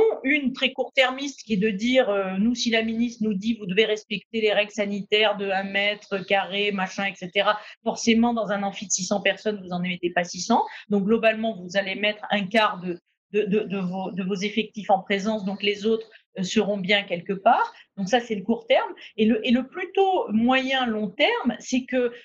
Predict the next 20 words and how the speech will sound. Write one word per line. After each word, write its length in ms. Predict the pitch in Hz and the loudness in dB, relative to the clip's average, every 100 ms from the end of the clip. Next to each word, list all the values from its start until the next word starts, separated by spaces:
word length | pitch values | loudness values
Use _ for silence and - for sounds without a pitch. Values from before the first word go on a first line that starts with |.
| _ | _
c'est, 300 | 208 180 233 | -4 0 0
c'est 160 | 214 220 | 0 -4
ce 60 | - | 0
que 100 | 220 | 0
je 60 | |
disais 200 | 196 208 | 0 6
à 100 | 214 | 6
Jean-Pierre 360 | 202 214 240 233 | 6 -2 -2 -2
tout 100 | - | -2
à 60 | 269 | 2
l'heure, 180 | 508 - | 4 2
c'est 140 | - | 0
l'accélération 760 | 240 247 - 240 214 220 - 277 | 2 2 0 -2 0 -2 -2 0
de 60 | |
l'innovation 400 | 226 208 202 202 | 2 2 -2 -6
pédagogique. 680 | 202 196 185 196 180 175 - _ _ _ 180 | -6 -2 -2 -2 -8 -12 -14 _ _ _ 6
Euh, 180 | 202 | 6
les 200 | 196 214 | 6 2
petits, 500 | 190 - - 262 330 - - _ 208 | 0 -4 -2 2 4 2 -4 _ -2
euh, 320 | 208 202 196 | 0 2 0